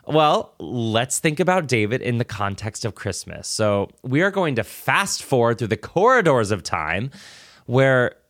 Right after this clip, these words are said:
gross Bethlehem, the city of David, gains some new significance. Why? Because out of it was born Jesus, the supposed Messiah.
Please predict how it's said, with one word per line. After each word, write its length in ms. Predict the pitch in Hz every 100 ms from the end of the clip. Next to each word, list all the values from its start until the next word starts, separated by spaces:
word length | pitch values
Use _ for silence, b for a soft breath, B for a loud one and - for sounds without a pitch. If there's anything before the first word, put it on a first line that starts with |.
| _ -
gross 400 | - 95 98 175
Bethlehem, 720 | - 95 - 95 87 85 147
the 80 | 147
city 300 | - 123 139
of 100 | 175
David, 540 | 127 104 98 104 107 - _ -
gains 460 | 104 104 95 92 101
some 320 | - 113 101
new 180 | 85 85
significance. 1040 | - 104 123 151 - - - - - - _ _
Why? 760 | - 101 107 95 82 90 202 226 b b b b _
Because 720 | - 127 - - 87 85 104 - -
out 320 | - 180 254
of 180 | 202 101
it 240 | 95 107
was 300 | - 147 147
born 520 | 117 107 92 95 120 113
Jesus, 680 | - 147 202 139 - - -
the 100 | 120
supposed 920 | - - - _ 135 208 233 156 147
Messiah. 840 | 165 196 - - 131 135 92 80